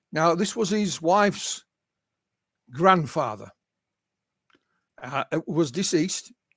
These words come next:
and he said, 'cause this area where we live, uh, Martin, uh, was a big industrial area. Like, like I said, my father worked down the coal mine all his life. There was mills and factories. I worked in a factory.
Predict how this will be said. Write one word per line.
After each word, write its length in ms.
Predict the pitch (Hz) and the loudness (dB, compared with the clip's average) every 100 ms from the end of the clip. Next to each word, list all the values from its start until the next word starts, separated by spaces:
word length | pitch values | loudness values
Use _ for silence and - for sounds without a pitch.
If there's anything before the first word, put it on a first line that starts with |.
| - | -8
and 120 | 156 | -4
he 80 | 156 | -2
said, 440 | - 156 147 139 _ _ - | -2 0 -2 -4 _ _ -8
'cause 160 | 139 | -4
this 180 | 285 - | 0 2
area 320 | 226 208 185 | 4 4 4
where 220 | 185 185 | 4 6
we 200 | 180 185 | 6 4
live, 380 | 160 151 135 - _ _ 135 | 2 -2 -4 -12 _ _ -12
uh, 260 | 131 139 | -10 -10
Martin, 540 | 143 147 147 151 151 - 123 - | -6 -6 -4 -8 -10 -12 -16 -6
uh, 120 | 156 | -6
was 340 | 151 123 170 156 | -6 -2 0 0
a 60 | |
big 240 | 131 180 170 | 0 0 0
industrial 640 | 165 147 160 - 151 131 | -2 -2 -2 -4 -6 -6
area. 380 | 127 117 113 107 _ _ _ _ _ _ - | -8 -8 -10 -12 _ _ _ _ _ _ -10
Like, 220 | 139 143 | -10 -8
like 200 | 143 139 | -10 -6
I 20 | |
said, 200 | 135 170 | -2 -2
my 140 | 151 156 | -2 -2
father 300 | 180 165 160 | 0 2 2
worked 240 | 156 147 | 2 2
down 160 | 151 143 | -2 -2
the 80 | |
coal 260 | 135 156 147 | -2 -2 0
mine 220 | 147 147 | -2 -2
all 220 | 143 143 | -2 -2
his 80 | 139 | -2
life. 320 | 135 143 143 | -2 -4 -4
There 100 | 135 | -8
was 180 | 123 - | -12 -10
mills 520 | 151 165 156 151 143 135 | -2 2 2 2 -2 -6
and 120 | 135 | -2
factories. 460 | 151 156 - 139 | 0 0 -4 -2
I 120 | 165 170 | 2 4
worked 280 | 156 131 | 2 0
in 80 | 151 | -4
a 80 | 143 | -8
factory. 560 | 151 151 - 151 143 | -4 -6 -6 -6 -6